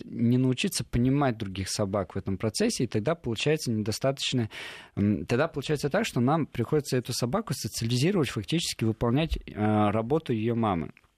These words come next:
И поэтому, а, в первую очередь, чтобы избежать каких-либо дальнейших проблем общения с сородичами, лучше брать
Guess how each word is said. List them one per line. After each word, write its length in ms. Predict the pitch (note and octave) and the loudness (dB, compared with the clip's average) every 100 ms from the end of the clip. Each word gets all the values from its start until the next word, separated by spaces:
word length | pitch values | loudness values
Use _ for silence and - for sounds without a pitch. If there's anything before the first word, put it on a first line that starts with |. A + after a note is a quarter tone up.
| - - - - - - | -2 0 -2 -8 -6 0
И 200 | A2 A#2+ | 4 4
поэтому, 580 | B2 C3 E3 F3 D3+ B2+ - - - | 2 0 0 0 0 -2 -6 -14 -10
а, 300 | - G#2+ A2+ | -2 0 2
в 80 | G#2+ | 0
первую 320 | - D3+ C3+ | 0 0 2
очередь, 420 | F#3+ - B2+ - - - | 0 0 -2 -4 -12 -10
чтобы 420 | - - B2 B2+ A#2+ | -8 -4 -2 0 0
избежать 500 | A2 A2+ B2 C#3+ - | 0 0 0 0 -2
каких-либо 480 | A2+ B2 A#2+ A2 | -6 -4 -2 0
дальнейших 420 | G#2 A#2 B2+ A#2 - | 2 2 2 0 -4
проблем 640 | - G#2 A#2+ A#2+ G2 - - | -4 0 2 2 0 -2 -8
общения 580 | - F#2 - C3 A#2 G2+ | -6 -2 0 2 2 2
с 100 | - | 2
сородичами, 720 | A#2 G3 G#3+ D#3 A2 F#2+ D#2 | 0 0 -2 -4 -2 -2 -4
лучше 380 | - A2 E3+ - | -2 0 0 0
брать 440 | G2+ A2 C#3+ D3 | 0 0 0 -2